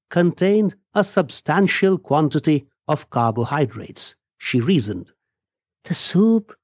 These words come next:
Speaker 2: was terrific, Richard. I am feeling so good."
Speaker 1: "Oh, I am glad you enjoyed it."
Speaker 2: "Everything you do,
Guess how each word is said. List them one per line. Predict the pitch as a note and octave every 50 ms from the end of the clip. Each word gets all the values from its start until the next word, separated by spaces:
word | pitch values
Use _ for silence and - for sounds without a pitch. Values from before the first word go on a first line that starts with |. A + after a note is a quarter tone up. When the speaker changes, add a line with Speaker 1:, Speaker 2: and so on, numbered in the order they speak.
| _ _ -
Speaker 2:
was | E3+ G#3 A3+ A3 - - - _ -
terrific, | - G#3 A#3 A3 A3 G3+ - C#3+ B2+ - -
Richard. | C#3 C3 - - F#3 F#3+ G3 F#3 - _ _ _ _ _ _ _ _ _ _ _ _
I | - F3 G3+
am | A3 A3+ A3 G3
feeling | G#3 - G#3 G#3+ G#3+ A3+ G#3+ -
so | - - G#3 A#3 A3+ G#3
good." | - C#3+ B2 A#2+ - _ _ _ _ _ _ _ _ _ _ _ _ _ _ _ -
Speaker 1:
"Oh, | A2+ B2+ A#2 F2 D2+ D#2 D#2 - _ _ _ _ _ _ _ _ _ _ _ _ _ _
I | - G#2+ A2 G#2
am | G#2 G#2 G#2 G2 G2 F2+ - _ _ _ _ - A2
glad | F#2+ G2 G#2 A#2 D#3 D3+ A2 F2 E2+ - - - _ _ _ _
you | - G#2+ A2+ A2
enjoyed | G#2+ G#2+ G2+ A2 C3+ D3+ B2+ -
it." | E3 - - - - _ _ _ _ _ _ _ _ _ _ _ _ _ _ -
Speaker 2:
"Everything | A3 A#3+ A#3+ - - - B3+ A#3+ - - A#3 G#3+ G#3
you | G#3 G3 D#3+
do, | A#2+ D3 E3+ F#3 G3+ G3+ G3+